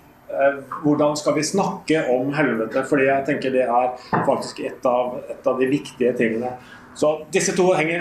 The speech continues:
eh, henger sammen. Hvordan skal vi tenke om helvete, og hvordan skal vi snakke om helvete? Eh, og bare,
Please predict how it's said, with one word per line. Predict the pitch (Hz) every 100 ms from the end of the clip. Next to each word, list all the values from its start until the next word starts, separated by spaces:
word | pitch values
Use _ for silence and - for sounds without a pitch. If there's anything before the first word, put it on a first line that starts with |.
| 160
eh, | 156 - -
henger | 156 156
sammen. | 151 180 196 233 226 - - - -
Hvordan | 135 156 151 165 175 175 - -
skal | - 147 143
vi | 151 151 - - - -
tenke | 202 160 156 151
om | 151
helvete, | 156 151 160 185 - - - -
og | 156 156 - -
hvordan | 139 131 131
skal | - 143 131
vi | 131 135 131 - - -
snakke | - 160 - - 120
om | 120 123
helvete? | 127 107 107 117 - - - - - - - - -
Eh, | 147 147 147 151 151
og | 151
bare, | 226 214 156 190 220